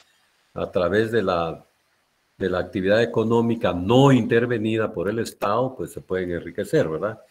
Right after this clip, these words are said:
Las ideas de Smith fueron perfeccionadas posteriormente por Tomás Roberto Malthus y por David Ricardo. Eh, David Ricardo, pues, también, eh, economista inglés, ¿verdad?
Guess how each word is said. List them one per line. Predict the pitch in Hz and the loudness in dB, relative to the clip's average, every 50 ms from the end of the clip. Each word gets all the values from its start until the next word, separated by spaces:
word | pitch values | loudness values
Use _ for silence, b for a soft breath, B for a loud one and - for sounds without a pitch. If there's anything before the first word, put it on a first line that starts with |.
| B B B B B B | B B B B B B
Las | 110 104 98 - - | -2 -2 -2 -2 -4
ideas | 104 92 - 120 123 120 120 117 | -4 0 2 4 4 4 4 4
de | 120 127 123 | 2 0 0
Smith | 117 123 143 165 165 - | 0 0 0 0 0 0
fueron | - 123 117 117 110 101 | 0 0 2 2 0 -2
perfeccionadas | - 101 90 - - 127 127 - 147 143 131 127 123 139 151 151 139 - - _ | -4 -4 -4 -2 -2 -4 -2 -2 -2 -2 0 0 0 0 -2 -2 -4 -6 -10 _
posteriormente | - 95 - - 98 107 113 110 101 110 131 151 139 151 143 | -12 -10 -8 -8 -6 -4 -6 -6 -4 -4 -4 -4 -4 -6 -8
por | - - 101 - - - _ _ _ _ _ _ _ _ _ _ _ _ _ _ _ | -6 -6 -8 -8 -8 -8 _ _ _ _ _ _ _ _ _ _ _ _ _ _ _
Tomás | 107 98 95 107 117 117 - | -2 -2 0 0 -2 -2 -2
Roberto | - 101 104 110 - - 127 127 | -2 -2 -2 -2 -2 -2 -4 -2
Malthus | 127 131 143 156 151 - 143 - - | 0 0 0 0 -2 -4 -6 -6 -2
y | 175 160 165 160 | 0 2 2 0
por | 160 - 120 120 123 123 - | 0 -2 0 0 0 0 -2
David | 120 92 87 95 104 104 - - | -2 -2 0 0 -2 -2 -4 -6
Ricardo. | - 98 - - 110 95 - - - 73 - _ _ _ _ _ _ _ _ _ _ _ _ _ _ _ _ _ _ _ _ _ _ _ _ _ _ _ _ _ _ _ _ _ _ _ _ | -8 -8 -4 -2 0 0 -2 -4 -10 -16 -20 _ _ _ _ _ _ _ _ _ _ _ _ _ _ _ _ _ _ _ _ _ _ _ _ _ _ _ _ _ _ _ _ _ _ _ _
Eh, | - 95 92 85 | -8 -6 -4 -4
David | 87 92 92 95 95 - | -2 -2 -2 -2 -2 -4
Ricardo, | 113 98 - 139 147 160 160 160 170 - - | -6 -4 -2 0 0 2 2 0 -2 -2 -2
pues, | 101 92 - - | -4 -6 -6 -6
también, | - 87 85 85 95 101 101 101 | -6 -6 -4 -4 -4 -4 -4 -4
eh, | 98 90 87 85 82 80 80 78 78 - _ _ _ _ _ _ _ _ _ _ _ _ _ _ _ _ _ _ _ _ _ - | -4 -2 -2 -2 -4 -4 -6 -8 -12 -16 _ _ _ _ _ _ _ _ _ _ _ _ _ _ _ _ _ _ _ _ _ -12
economista | - 90 87 - 95 87 90 90 87 95 104 101 - - 98 87 | -10 -10 -6 -6 -4 -4 -4 -2 -2 -2 -2 -4 -4 -4 -4 -2
inglés, | 85 82 82 82 110 143 135 - - - - - - | -2 -4 -4 0 2 4 4 4 2 -4 -12 -14 -12
¿verdad? | 76 78 76 90 117 131 127 | -12 -8 -6 -4 -4 -4 -4